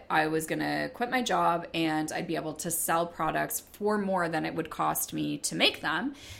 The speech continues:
And I would, of course, make a bit of money. And I had run all these calculations. Like, I, it's so crazy to me, like, looking back on it now, because it was so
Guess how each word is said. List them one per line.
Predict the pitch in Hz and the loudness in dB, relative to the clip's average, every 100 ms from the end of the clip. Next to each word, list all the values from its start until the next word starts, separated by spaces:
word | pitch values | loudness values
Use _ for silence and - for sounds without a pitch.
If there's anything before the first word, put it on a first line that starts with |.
| - 196 | -4 0
And | 202 | 4
I | 190 | 4
would, | 196 190 | 4 2
of | 185 | 0
course, | 180 156 160 - - - | 2 2 2 -4 -8 -10
make | 180 156 143 | -4 -4 -2
a | - | -6
bit | - 156 | -2 0
of | 226 | 4
money. | 349 392 - - 190 - 185 | 4 2 -4 -8 -10 -6 0
And | 175 165 170 165 170 - - - - - | 4 6 4 2 0 -6 -12 -20 -10 2
I | 220 | 4
had | 302 240 | 6 4
run | 220 208 | 0 0
all | 175 | 0
these | 175 180 180 | 2 0 0
calculations. | 175 165 156 147 165 160 | -4 -4 -4 -4 -2 0
Like, | 214 214 - | 0 -2 4
I, | 240 240 240 | 8 8 6
it's | 226 226 | 2 -2
so | - 262 302 | 2 4 2
crazy | - 180 180 190 | 0 0 0 0
to | 180 185 | -2 -2
me, | 170 151 156 202 - | 0 0 0 -2 -2
like, | 190 175 | 0 0
looking | 185 190 247 254 196 | 0 -4 -2 -2 -2
back | - 156 - | -2 -2 0
on | 180 208 | -2 -2
it | - | -4
now, | 208 233 285 | -4 -2 -2
because | 220 202 196 196 196 - - - - - - | -2 -4 -2 0 0 -4 -14 -18 -20 -14 -2
it | 233 226 | -2 2
was | 254 254 | 2 4
so | - - 226 226 247 269 262 | 4 4 4 4 6 4 2